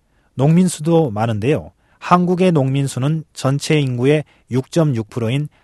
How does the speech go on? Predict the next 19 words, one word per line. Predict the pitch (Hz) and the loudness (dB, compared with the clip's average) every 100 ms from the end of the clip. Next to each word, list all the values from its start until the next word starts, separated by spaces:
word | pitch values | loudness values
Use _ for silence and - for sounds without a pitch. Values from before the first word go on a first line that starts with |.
| _ | _
삼백십팔만 | - 160 160 165 - 165 - - 165 165 110 | -6 -2 0 -2 -2 -8 -8 -6 -2 0 -2
명, | 80 - _ _ _ _ _ - | -6 -14 _ _ _ _ _ -8
북한의 | 131 147 139 | -4 0 0
농민 | 120 113 120 | 0 -2 -4
숫자는 | 117 107 - 104 135 156 - _ | -6 -10 -10 -4 -2 -2 -6 _
전체 | - - 139 - 160 | -8 -4 -2 0 0
인구의 | 131 120 120 143 151 - _ | 0 -2 0 0 0 -6 _
삼십육점팔 | - - 175 185 165 120 - - 143 143 151 - 151 | -8 -2 0 0 -2 -2 -6 -2 0 0 -6 -6 -6
프로인 | - 127 113 139 151 _ _ _ _ | -4 -4 -4 -4 -8 _ _ _ _
팔백오십칠만 | - 175 170 180 123 127 - 156 - - 185 180 165 | 0 2 4 2 2 0 0 -6 -8 -4 0 2 0
명으로 | 113 95 117 | -2 -4 -6
집계됐습니다. | - 104 107 98 98 101 90 78 - _ _ _ _ _ _ _ _ _ _ | -8 -10 -8 -8 -10 -10 -12 -14 -20 _ _ _ _ _ _ _ _ _ _
한국은 | 180 185 190 185 | 2 4 4 2
북한처럼 | - - 151 - 147 147 82 90 | 0 -2 -2 0 2 2 -2 -4
전 | - 143 | 0 0
사회적으로 | 143 165 160 147 127 151 95 78 - | 0 0 0 0 0 0 0 -4 -16
농촌 | 104 131 156 - 170 165 160 | -4 -2 -2 0 0 0 -4
지원 | - 123 127 | -2 -2 -2
전투를 | 117 110 120 135 | -4 -6 -4 -6